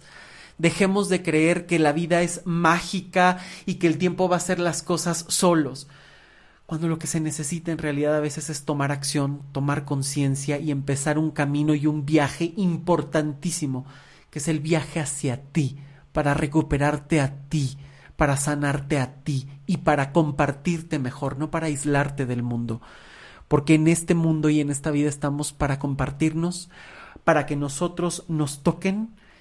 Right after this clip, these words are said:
y para que nosotros podamos ta-, tocar a otras personas.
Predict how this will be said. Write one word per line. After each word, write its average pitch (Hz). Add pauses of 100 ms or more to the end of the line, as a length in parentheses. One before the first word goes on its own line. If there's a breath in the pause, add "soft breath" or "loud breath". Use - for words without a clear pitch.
(140 soft breath)
y 147
para 151
que 156
nosotros 165
podamos 151
ta-, 143 (160)
tocar 160
a 139
otras 139
personas. 139